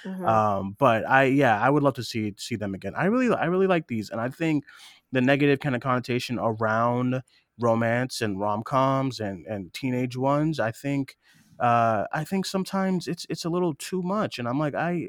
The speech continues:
Speaker 2: these, they, they work when they work. And sometimes they
Speaker 1: Mm-hmm.
Speaker 2: don't, they don't work as much. Sometimes they, they work okay. Like, I liked Work It from last year. Uh, but sometimes, sometimes they, they, they really, really work. I think this is the trilogy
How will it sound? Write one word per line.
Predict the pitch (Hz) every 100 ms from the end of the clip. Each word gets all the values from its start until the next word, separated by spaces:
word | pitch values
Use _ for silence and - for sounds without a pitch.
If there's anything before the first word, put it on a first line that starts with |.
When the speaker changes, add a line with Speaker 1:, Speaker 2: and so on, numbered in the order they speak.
| -
Speaker 2:
these, | 190 196 - -
they, | 156 170
they | 156
work | 190 190 190
when | 170
they | 160
work. | 135 104 - _ _ - _ -
And | 120 117 110 110 107 104
sometimes | - 131 -
they | 123
Speaker 1:
Mm-hmm. |
Speaker 2:
don't, | 135 -
they | 110
don't | 120
work | 123 127
as | 104 -
much. | 160 196 - -
Sometimes | 131 127 117
they, | 113 110
they | 107
work | 104 110 - _ _ _ 135
okay. | 135 - 131 147
Like, | 110
I | 107
liked | 117 131 -
Work | 107 123 143
It | -
from | - 135
last | 139 143 -
year. | 147 147 151 - - -
Uh, | 117 117
but | 110 117
sometimes, | 156 165 165 165 170 170
sometimes | - 156 170 170 147
they, | 151 160 165
they, | 127 147
they | 143 143
really, | 117 127 131
really | 127 123
work. | 123 110
I | 107
think | 113 117
this | 127 123
is |
the | 110
trilogy | - 113 110 110 107 107